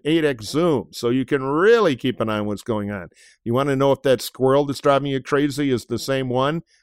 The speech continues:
With this kind of resolution, you can tell. Plus, it has color night vision and a built-in spotlight illuminator,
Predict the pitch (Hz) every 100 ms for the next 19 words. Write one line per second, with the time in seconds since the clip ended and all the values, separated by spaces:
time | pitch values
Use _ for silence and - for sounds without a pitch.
0 | _ 107 131 127 - 131 127 135 127 131
1 | 147 143 113 113 117 110 - 143 120 -
2 | _ _ _ - 190 220 - 139 143 127
3 | - 175 190 170 143 156 196 135 120 101
4 | 120 127 123 101 135 143 143 131 120 -
5 | - 139 139 120 107 117 190 175 104 92
6 | 107